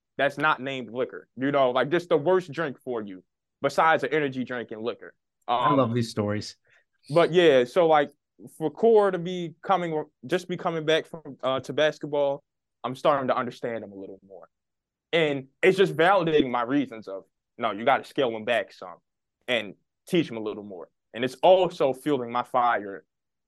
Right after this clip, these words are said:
Speaker 1: to wanna see Emmanuel Cuomo more than I wanna
Speaker 2: Mm-hmm.
Speaker 1: see Core Jokic.
Speaker 2: Yep. Yeah. Um, couple more questions here from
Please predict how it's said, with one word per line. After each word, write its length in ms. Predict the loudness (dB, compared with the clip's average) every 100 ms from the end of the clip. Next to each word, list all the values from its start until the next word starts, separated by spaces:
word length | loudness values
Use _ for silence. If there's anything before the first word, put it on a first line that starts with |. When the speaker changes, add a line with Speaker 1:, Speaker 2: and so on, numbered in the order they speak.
| _ _ _
Speaker 1:
to 120 | -10
wanna 260 | -4 -4 -4
see 300 | -6 -6 -4
Emmanuel 500 | -4 -8 -8 -8 -8
Cuomo 460 | -8 -8 -8 -8 -8
more 180 | -8 -10
than 200 | -8 -4
I 80 |
wanna 180 | -2 -2
Speaker 2:
Mm-hmm. 40 | -4
Speaker 1:
see 180 | -10
Core 220 | -8 -6 -6
Jokic. 440 | -10 -14 -20 -20 -20 _ _
Speaker 2:
Yep. 240 | -4 -4 -8 _ _ _
Yeah. 240 | 0 2 0 -4 _ _ _ _ _ -4
Um, 380 | 2 4 4 2 -4 _ _
couple 260 | 2 2 4
more 220 | 4 4
questions 580 | 4 2 2 0 -2 -2
here 360 | -2 0 2 0
from 500 | 4 4 6 4